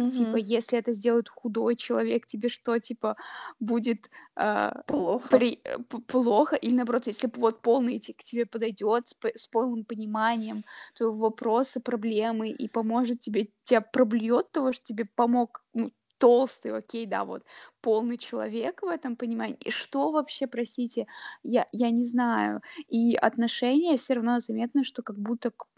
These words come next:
Speaker 1: а, к худым людям заметно
Speaker 2: Лучше.
Speaker 1: лучше, да,
Speaker 2: Да,
Speaker 1: да.
Speaker 2: очевидно, очевидно.
Speaker 1: <clears throat>
Speaker 2: И везде, и в индустрии красоты и моды, и, в принципе, в жизни нашей простой человеческой.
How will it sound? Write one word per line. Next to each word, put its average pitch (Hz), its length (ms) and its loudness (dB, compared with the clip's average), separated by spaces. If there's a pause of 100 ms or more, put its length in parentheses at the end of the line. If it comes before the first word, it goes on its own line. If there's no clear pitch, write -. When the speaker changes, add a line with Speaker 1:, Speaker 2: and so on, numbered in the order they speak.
(140)
Speaker 1:
а, 220 280 0
к - 120 -20
худым 254 440 2
людям 220 720 -2 (260)
заметно 220 840 0
Speaker 2:
Лучше. 208 160 -4 (340)
Speaker 1:
лучше, 196 520 -6
да, 190 420 -10
Speaker 2:
Да, 202 320 4
Speaker 1:
да. - 20 2
Speaker 2:
очевидно, 208 580 -4
очевидно. 202 680 -6 (220)
Speaker 1:
<clears throat> 262 60 6 (180)
Speaker 2:
И 208 180 0
везде, 208 520 2
и - 20 2
в 202 100 -4
индустрии 214 800 -4
красоты 208 480 -6
и 202 80 2
моды, 208 420 2
и, 190 120 -2
в - 100 -12
принципе, 214 440 -4
в 202 60 -10
жизни 208 400 -2
нашей 196 360 -2
простой 190 320 -4
человеческой. 185 800 -6